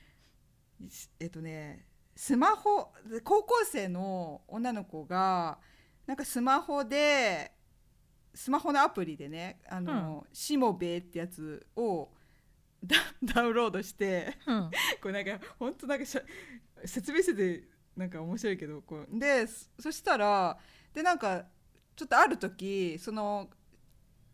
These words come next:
Speaker 1: あの、高校生の女の子二人が、へ-、変な、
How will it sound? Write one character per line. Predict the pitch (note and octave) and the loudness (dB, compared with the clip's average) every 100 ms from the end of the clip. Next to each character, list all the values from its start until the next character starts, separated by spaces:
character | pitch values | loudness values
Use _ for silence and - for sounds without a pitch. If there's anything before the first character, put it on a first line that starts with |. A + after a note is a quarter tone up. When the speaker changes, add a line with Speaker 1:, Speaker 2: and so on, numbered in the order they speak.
| - | -8
Speaker 1:
あ | F#3 | -6
の、 | F3+ | -2
高 | D4+ | -2
校 | D4+ C#4 | 0 0
生 | G3+ | 0
の | F3+ | -2
女 | F#3+ | -4
の | F#3 | -4
子 | F3+ | -8
二 | - F#3+ | -8 -6
人 | F#3+ F3+ | -4 -4
が、 | E3+ D#3+ - | -4 -4 -6
へ-、 | G3+ | -14
変 | G#3+ D#4 A#3+ | -6 -2 0
な、 | E3+ D3 | 0 -2